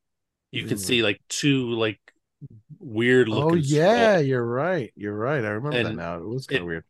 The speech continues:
Speaker 1: it pulls from, I assume, the first appearance of them, but then we do get, like, the more traditional Skrulls. Um, and they did a really good job of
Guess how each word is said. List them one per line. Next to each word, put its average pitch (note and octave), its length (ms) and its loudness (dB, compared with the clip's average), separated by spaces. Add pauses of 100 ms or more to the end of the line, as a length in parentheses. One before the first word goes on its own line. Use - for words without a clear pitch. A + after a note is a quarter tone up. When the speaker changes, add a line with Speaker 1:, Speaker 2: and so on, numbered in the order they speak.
(220)
Speaker 1:
it C#3 180 0
pulls C#3 480 4
from, B2 300 -2
I A2+ 100 0
assume, A#2 520 -2
the G#2 160 -2
first G#2 240 -2
appearance F#2 420 -8
of F2 120 -8
them, F2+ 120 -8
but G2 160 -6
then A2 240 0
we G#2+ 120 -2
do G#2 160 -4
get, F#2+ 220 -4
like, - 200 -6
the G2 100 -6
more E2 460 -6 (440)
traditional F2 640 -8
Skrulls. - 840 -12 (120)
Um, D2+ 440 -10 (240)
and G#2 280 -6
they A2+ 120 2
did G2 160 -2
a E2 60 -6
really E2+ 240 -8
good - 160 -12
job E2+ 300 -10
of - 160 -16